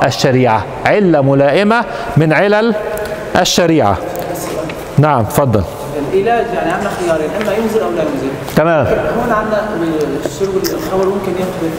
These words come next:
Speaker 2: ممكن يكفر، ممكن يقتل نفسه أو يقتل.
Speaker 1: فإحنا خدنا أقل شيء،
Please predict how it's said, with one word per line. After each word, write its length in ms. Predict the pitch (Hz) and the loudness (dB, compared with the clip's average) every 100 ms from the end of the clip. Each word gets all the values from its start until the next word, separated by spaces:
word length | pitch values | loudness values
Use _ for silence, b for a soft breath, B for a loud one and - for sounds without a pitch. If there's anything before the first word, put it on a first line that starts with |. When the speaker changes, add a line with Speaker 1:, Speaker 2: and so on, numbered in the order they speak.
| - - | -8 -6
Speaker 2:
ممكن 280 | 185 185 185 | -4 -2 -2
يكفر، 260 | 190 - 175 - 170 | -4 -4 -4 -4 -4
ممكن 220 | 190 175 190 | -2 -2 -2
يقتل 300 | 196 175 190 | -2 -2 -2
نفسه 260 | 196 190 | -2 0
أو 80 | 170 | 0
يقتل. 140 | 190 190 | 0 2
Speaker 1:
فإحنا 260 | 180 196 | 2 2
خدنا 400 | 196 220 208 208 | 2 4 4 4
أقل 320 | 185 202 202 170 | 4 2 4 4
شيء، 260 | - 120 | 2 2